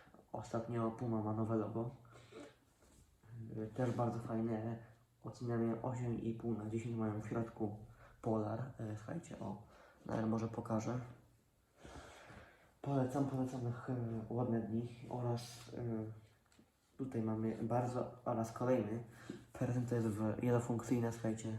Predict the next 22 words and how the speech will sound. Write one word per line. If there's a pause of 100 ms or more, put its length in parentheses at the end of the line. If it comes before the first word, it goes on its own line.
(160)
e, (720)
latareczka,
którą
sobie
akurat
sam
kupiłem
w (240)
Akrzynie. (760)
E,
może
pokażę,
jak
ona (280)
działa,
jest
to
firmy
Bosch. (2000)
Proszę
bardzo,
się,